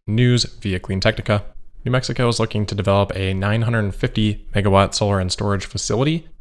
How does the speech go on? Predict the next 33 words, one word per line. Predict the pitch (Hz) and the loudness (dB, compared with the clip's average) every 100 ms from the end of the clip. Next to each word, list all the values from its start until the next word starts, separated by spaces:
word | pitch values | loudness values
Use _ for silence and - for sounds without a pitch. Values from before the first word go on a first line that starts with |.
| - | -4
And | |
that | 101 92 | -4 0
project | 104 101 104 - | 0 0 0 0
now | 101 | 0
has | 95 98 95 | 2 0 0
a | 95 | -2
developer. | 90 110 131 127 123 120 | -2 2 2 4 2 0
The | - | -2
developer | 101 90 90 90 | -2 0 0 0
has | 87 87 - | 0 0 -2
closed | - 95 95 - - | 0 2 2 -4 -2
financing, | 110 117 117 117 110 113 - - | 2 4 4 2 0 -2 -8 -8
and | - 92 98 | -2 0 2
it | 101 | 0
will | 104 107 | 2 2
be | 113 | 2
using | 107 113 123 120 104 | 2 2 2 0 -2
the | 104 110 113 | -2 2 0
Tesla | 110 - 110 - 123 | -2 -2 -2 0 0
Megapack. | 113 120 131 98 87 - - | 0 0 0 0 -2 -8 -10
Looks | - - | -8 0
like | 104 101 | -2 0
they | 104 101 | 2 2
are | 92 | 2
planning | 95 - 104 107 | -2 -2 0 0
for | - 110 98 | -2 -2 -2
six | - - 160 - | -4 -4 -6 -8
hundred | - - 165 147 104 | -10 -4 0 2 2
megawatt | 107 104 95 92 | 2 2 2 4
hours | 90 90 87 - _ - | 2 2 -2 -8 _ -2
of | 101 95 | 0 2
battery | 101 95 95 | 2 2 2
storage | 90 95 90 90 | 0 0 0 -2